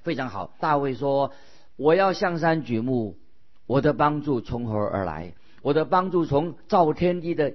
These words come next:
耶和华而来。”听众朋友，我们的帮助，我们的救恩不是来自高处的山上来的，救恩乃是从耶和华神来的。接下来我们看二十五节，耶利米书三章二十五节，“我们在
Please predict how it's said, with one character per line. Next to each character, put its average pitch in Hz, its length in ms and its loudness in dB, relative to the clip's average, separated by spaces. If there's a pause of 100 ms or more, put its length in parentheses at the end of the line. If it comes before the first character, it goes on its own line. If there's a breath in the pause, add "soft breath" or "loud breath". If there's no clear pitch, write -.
耶 170 140 4
和 160 100 6
华 127 300 -2 (260)
而 117 140 -4
来。” 85 260 -8 (280)
听 147 100 -6
众 120 100 -6
朋 120 100 -6
友， 101 280 -6 (180)
我 120 120 -6
们 127 100 -6
的 131 80 -4
帮 131 240 -4
助， 131 120 -10
我 123 120 -4
们 147 80 -6
的 156 60 -8
救 156 180 -2
恩 151 180 -2 (340 loud breath)
不 226 140 0
是 175 120 -2
来 135 180 0
自 147 280 -6 (540 soft breath)
高 196 300 6
处 180 180 -4
的 143 100 0
山 170 240 0
上 143 280 -2 (100)
来 104 220 -4
的， 107 180 -6 (260 loud breath)
救 240 200 8
恩 214 120 12
乃 139 140 2
是 180 140 0
从 165 380 -2
耶 160 120 8
和 202 140 10
华 135 200 0
神 120 220 -8
来 95 160 -8
的。 101 180 -10 (220)
接 127 140 -8
下 120 160 -4
来 110 80 -4
我 107 80 -6
们 110 100 -10
看 120 160 -8
二 139 140 -4
十 139 100 -8
五 117 140 -6
节， 117 340 -2 (140)
耶 131 100 -8
利 131 60 -6
米 120 100 -8
书 120 140 -12
三 131 180 -6
章 127 100 -8
二 123 40 -8
十 107 60 -12
五 - 20 -16
节 110 160 -8 (420 soft breath)
，“我 123 120 0
们 147 320 -4 (320)
在 127 340 -4